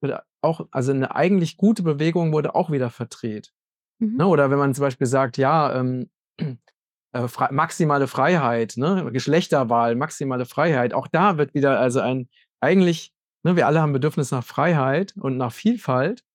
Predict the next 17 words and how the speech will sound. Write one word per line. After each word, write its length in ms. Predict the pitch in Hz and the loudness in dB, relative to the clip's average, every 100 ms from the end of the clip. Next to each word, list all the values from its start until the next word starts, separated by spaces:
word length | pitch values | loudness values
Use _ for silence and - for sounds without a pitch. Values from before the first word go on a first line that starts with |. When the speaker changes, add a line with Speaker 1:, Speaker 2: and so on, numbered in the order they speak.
| _ _ _ _ | _ _ _ _
Speaker 1:
aber 140 | 226 120 | 0 0
Speaker 2:
Mhm. 20 | |
Speaker 1:
auch 100 | 139 | 0
da 260 | - 160 180 | 0 0 0
wird 100 | 170 | -2
es 80 | 160 | 0
dann 180 | 160 | 0
wieder 200 | 156 156 | 2 2
verdreht, 680 | 139 143 - - 190 220 190 | 0 -4 -6 0 4 4 4
wenn 120 | 139 | 2
dann 140 | 139 135 | 0 0
plötzlich 380 | 143 151 127 | -2 -2 -6
die 120 | - 139 | -6 -4
Menschen 300 | 143 - 131 | -2 -2 -2
anfangen, 420 | 139 139 139 143 | -2 0 -2 0
ihre 200 | 131 131 | 0 0
Geschlechter 760 | 127 139 156 - 139 127 127 | -2 0 -2 0 0 0 0